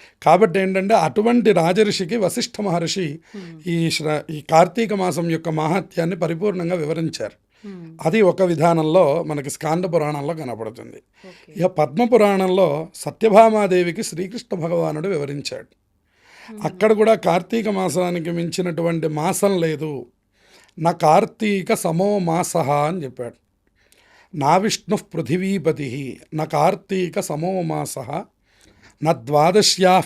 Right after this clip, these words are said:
Speaker 1: పరం వ్రతం" అని చెప్పని, "నా మాతుః పరదైవతం" అని చెప్పాడు.
Speaker 2: అర్థం ఏంటండి?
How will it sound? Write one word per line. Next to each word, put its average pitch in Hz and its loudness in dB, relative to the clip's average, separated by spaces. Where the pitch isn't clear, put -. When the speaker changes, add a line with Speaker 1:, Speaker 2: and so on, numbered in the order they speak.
Speaker 1:
పరం 165 2
వ్రతం" 147 -2
అని 139 -6
చెప్పని, 143 -8
"నా 165 2
మాతుః 165 2
పరదైవతం" 139 -2
అని 113 -16
చెప్పాడు. - -20
Speaker 2:
అర్థం 220 -18
ఏంటండి? 214 -20